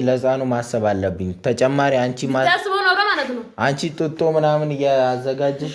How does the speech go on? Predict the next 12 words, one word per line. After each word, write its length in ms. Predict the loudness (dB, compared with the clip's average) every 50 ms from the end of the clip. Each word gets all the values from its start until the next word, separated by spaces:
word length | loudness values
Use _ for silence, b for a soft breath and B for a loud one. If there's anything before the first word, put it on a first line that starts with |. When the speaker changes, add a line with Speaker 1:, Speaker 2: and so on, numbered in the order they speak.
| -8 -6
Speaker 1:
ማጥባት 440 | -4 -2 -2 -2 -2 -2 -4 -4 -4 -4
ማትቺ 400 | -4 -4 -4 -4 -4 -8 -8 -4 -4 -4 -2
ከሆነ 340 | 0 0 2 2 4 4 2 2 0 -4 B B B B B B B -4
ሌላ 200 | -2 0 2 2 0
ሰው 160 | 0 -2 -2
ልፈልግ 420 | -2 -2 -2 -2 -2 -2 -2 -2 -2
በጊዜ 380 | 0 -2 -2 0 -2 -2 -2 0 0 0
ማለት 300 | 2 2 2 0 0 -2
ነው። 120 | -2 -4
እሷ 140 | -4 -2 -2 0
ወደ 140 | 0 2 2 0
ውጭ 180 | 0 -2 -4